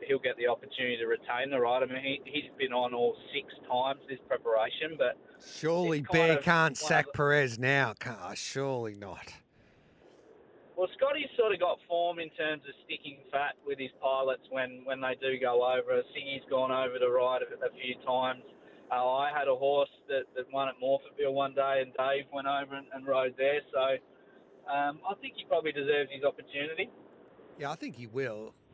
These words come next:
Speaker 2: I think he'll get the opportunity. And, um, the horse seems to be travelling nicely for Perez, the Inevitable, and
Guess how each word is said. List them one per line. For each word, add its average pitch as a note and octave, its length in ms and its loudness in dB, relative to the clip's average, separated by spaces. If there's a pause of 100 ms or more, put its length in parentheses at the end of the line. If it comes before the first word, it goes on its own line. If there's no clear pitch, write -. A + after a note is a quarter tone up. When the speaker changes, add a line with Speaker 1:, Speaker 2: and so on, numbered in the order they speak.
Speaker 2:
I E3 80 -16
think A3+ 220 -14
he'll A#2 100 -10
get A2+ 220 -10
the G#2+ 80 -14
opportunity. B2 720 -14
And, C#3 240 -14
um, C3+ 220 -4 (460)
the D3+ 80 -8
horse F#3+ 220 0
seems F#3+ 220 0
to E3+ 60 -2
be F3 100 -4
travelling F3 420 -6
nicely D3+ 380 -8
for C3 140 -10
Perez, B2+ 420 -4
the B2 120 -8
Inevitable, A#2 640 -4
and A2 160 -10